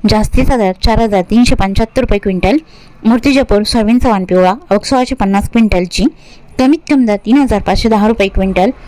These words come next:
सर्वसाधारण दर तीन हजार आठशे पंचेचाळीस रुपये क्विंटल, जास्तीचा दर चार हजार एकशे ऐंशी रुपये क्विंटल. हिंगोली खाणेगाव नाका सोयाबीनचा वाण पिवळा, आवक दोनशे चोपन्न क्विंटलची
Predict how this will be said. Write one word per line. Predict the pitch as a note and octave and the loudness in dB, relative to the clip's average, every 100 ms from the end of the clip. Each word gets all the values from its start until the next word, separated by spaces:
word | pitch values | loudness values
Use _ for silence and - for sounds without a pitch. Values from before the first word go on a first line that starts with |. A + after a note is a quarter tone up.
| - - | -18 -4
सर्वसाधारण | C#4+ C#4 D#4+ D#4 C4 C4 | -2 0 0 2 2 0
दर | G#3 | 0
तीन | G#3 G#3+ | -2 0
हजार | C4 A#3 F3 - | 2 2 -2 -2
आठशे | F#3+ - | -4 -2
पंचेचाळीस | C4 A3 G#3+ A#3 A3 A3+ | 0 0 0 0 -2 -2
रुपये | G#3+ F#3 | -2 -2
क्विंटल, | F#3 F#3 E3+ B3+ - - - G#3+ | -4 -4 -2 -2 -4 -16 -4 0
जास्तीचा | A3 - C4 D4 | 0 0 0 2
दर | A#3+ G3+ - | 0 0 -2
चार | A3+ | 0
हजार | A#3 G#3 F3+ | 0 0 -2
एकशे | F#3 A3 | 0 0
ऐंशी | A3 A#3 | 0 0
रुपये | B3 G#3+ | 0 -2
क्विंटल. | - F#3 F3+ G#3+ E4+ - - - - | -2 -2 0 -2 -2 -10 -20 -8 0
हिंगोली | C4 C#4 C#4+ C4 | 2 4 2 0
खाणेगाव | A3 G3+ A3 | 0 2 2
नाका | B3 G3 | 0 -2
सोयाबीनचा | F#3 A#3 G#3+ B3+ C4 | -2 -2 0 2 2
वाण | G3 F3 | 0 0
पिवळा, | F#3 F3+ G3+ - - - - | 0 2 0 -4 -18 -14 -2
आवक | G3+ B3+ | -2 0
दोनशे | A#3+ D#4 D#4 | 2 2 0
चोपन्न | - G#3+ - A#3+ | 0 0 0 -2
क्विंटलची | A#3 G3+ F3 F#3 - | -2 -2 -2 -4 -2